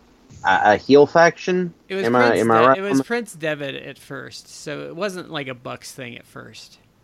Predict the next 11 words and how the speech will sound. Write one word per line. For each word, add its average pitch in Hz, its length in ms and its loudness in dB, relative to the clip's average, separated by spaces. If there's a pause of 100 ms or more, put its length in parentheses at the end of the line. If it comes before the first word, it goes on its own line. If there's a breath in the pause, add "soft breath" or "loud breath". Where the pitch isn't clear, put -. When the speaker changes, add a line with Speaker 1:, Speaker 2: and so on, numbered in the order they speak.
(720)
Speaker 1:
Right, 107 280 4
well, 123 100 -2
Prince 139 320 0
Devitt, 113 320 4
A 104 140 0
K 101 220 0
A 92 320 4
Finn 65 80 -10
Speaker 2:
Finn, 92 260 2
Speaker 1:
Balor. 78 320 0
Speaker 2:
yeah. 120 180 -8